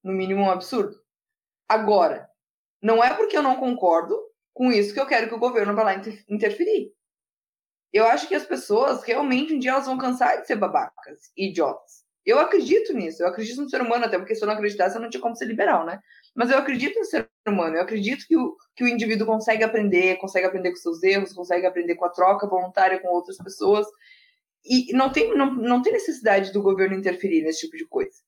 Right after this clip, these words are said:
Agora, quando a gente pega essas pessoas que praticam o tal do discurso do ódio do bem, pedindo que o governo interfira, tu diz, "Tá, cara, e daí tu quer o quê?"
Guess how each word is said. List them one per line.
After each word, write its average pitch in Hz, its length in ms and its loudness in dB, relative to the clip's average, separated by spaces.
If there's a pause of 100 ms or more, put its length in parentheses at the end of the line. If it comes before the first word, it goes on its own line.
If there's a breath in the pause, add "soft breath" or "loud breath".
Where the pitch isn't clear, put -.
(1080)
Agora, 202 600 2 (120)
quando 233 180 0
a - 20 0
gente 262 220 -4
pega 190 240 2
essas 196 180 -6
pessoas - 480 0 (460)
que 202 160 -4
praticam 262 640 0
o 196 100 -4
tal 185 220 4
do 180 100 -10
discurso 202 400 -6
do 190 100 4
ódio 175 240 2
do 180 120 -4
bem, 143 260 0 (460)
pedindo 254 500 2
que - 80 -4
o 277 80 2
governo 190 380 2
interfira, 202 680 2
tu - 60 -8
diz, 269 240 0
"Tá, 262 180 2
cara, 175 180 2
e 175 80 4
daí 185 220 2
tu - 60 -8
quer 190 60 0
o 180 120 0
quê?" - 300 -4